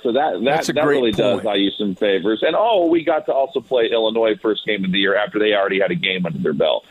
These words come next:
Speaker 1: Uh, anyway, I could rant about that and some of the calls in this game from
Speaker 2: Huh.
Speaker 1: the officials, but
Speaker 2: Right.
Speaker 1: those things are not the reason why I U is struggling. I U, the biggest reason why I U is struggling, especially on offense,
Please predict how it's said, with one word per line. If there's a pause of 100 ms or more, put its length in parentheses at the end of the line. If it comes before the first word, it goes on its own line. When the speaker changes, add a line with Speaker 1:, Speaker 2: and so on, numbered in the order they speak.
(400)
Speaker 1:
Uh, (120)
anyway,
I
could
rant
about
that
and
some
of
the
calls
in
this
game
from
Speaker 2:
Huh.
Speaker 1:
the
officials,
but (180)
Speaker 2:
Right.
Speaker 1:
those
things
are
not
the
reason
why
I
U
is
struggling.
I
U,
the
biggest
reason
why
I
U
is
struggling,
especially
on
offense,